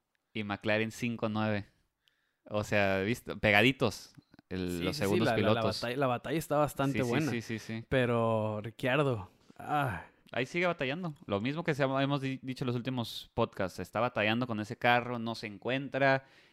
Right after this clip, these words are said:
Speaker 1: Y, pues, este fin de semana complicado, pues, nada más hizo más complicado para Ricciardo, ¿no? Tuvo
Speaker 2: Que
Speaker 1: que
Speaker 2: digo,
Speaker 1: salvarla.
Speaker 2: vuelve los puntos, ¿no? Hay que ver el, hay que ver el lado
Speaker 1: Sí, sí, sí, sí,
Speaker 2: positivo.
Speaker 1: sí.
Speaker 2: Ricciardo vuelve a meter el McLaren a los puntos.
Speaker 1: Ujú.
Speaker 2: McLaren suma de a dos.
Speaker 1: Ujú.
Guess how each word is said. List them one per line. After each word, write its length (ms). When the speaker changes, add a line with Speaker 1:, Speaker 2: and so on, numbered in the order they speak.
Speaker 1:
Y, 920
pues, 160
este 180
fin 120
de 60
semana 220
complicado, 460
pues, 120
nada 120
más 160
hizo 160
más 280
complicado 380
para 140
Ricciardo, 400
¿no? 180
Tuvo 120
Speaker 2:
Que 80
Speaker 1:
que 60
Speaker 2:
digo, 140
Speaker 1:
salvarla. 160
Speaker 2:
vuelve 280
los 180
puntos, 720
¿no? 220
Hay 120
que 120
ver 160
el, 240
hay 120
que 100
ver 140
el 100
lado 160
Speaker 1:
Sí, 80
sí, 0
sí, 140
sí, 60
Speaker 2:
positivo. 440
Speaker 1:
sí. 220
Speaker 2:
Ricciardo 440
vuelve 280
a 20
meter 260
el 80
McLaren 400
a 80
los 160
puntos. 460
Speaker 1:
Ujú. 60
Speaker 2:
McLaren 460
suma 280
de 120
a 40
dos. 500
Speaker 1:
Ujú. 320